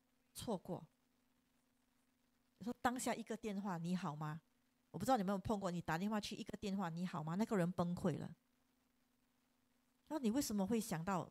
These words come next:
打来问我“你好吗？”我就跟他说，就是一个圣灵的感动。然后下一秒，其实我去他家了。下次才讲这个故事啊。所以重要就是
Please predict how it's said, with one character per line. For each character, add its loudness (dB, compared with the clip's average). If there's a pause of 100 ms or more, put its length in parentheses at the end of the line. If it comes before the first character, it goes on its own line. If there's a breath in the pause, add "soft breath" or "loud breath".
(120)
打 -2
来 0
问 -2
我 -4
“你 -2
好 -2
吗？” -4 (360 soft breath)
我 -2
就 -2
跟 0
他 2
说， -4 (260)
就 -2
是 -6
一 0
个 0
圣 -2
灵 -2
的 2
感 -4
动。 -6 (1700)
然 6
后 0
下 6
一 6
秒， 0
其 -2
实 -2
我 -2
去 -2
他 2
家 -2
了。 -8 (2500)
下 2
次 -6
才 -4
讲 -8
这 -10
个 -10
故 -10
事 -10 (180)
啊。 -2 (420 soft breath)
所 10
以 10
重 6
要 10
就 6
是 8